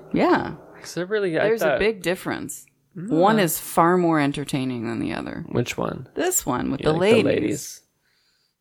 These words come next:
Speaker 1: They've got sparkly lipstick and long hair extensions and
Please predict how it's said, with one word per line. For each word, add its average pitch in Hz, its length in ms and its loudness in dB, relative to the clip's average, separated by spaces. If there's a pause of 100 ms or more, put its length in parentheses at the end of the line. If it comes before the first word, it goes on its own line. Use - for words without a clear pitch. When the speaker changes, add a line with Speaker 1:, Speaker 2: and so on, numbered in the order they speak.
(180)
Speaker 1:
They've 165 180 -8
got - 300 0 (180)
sparkly 156 800 0
lipstick 180 720 0
and 139 540 0 (280)
long 147 680 -10
hair 151 320 0
extensions 202 880 -4 (140)
and 180 360 2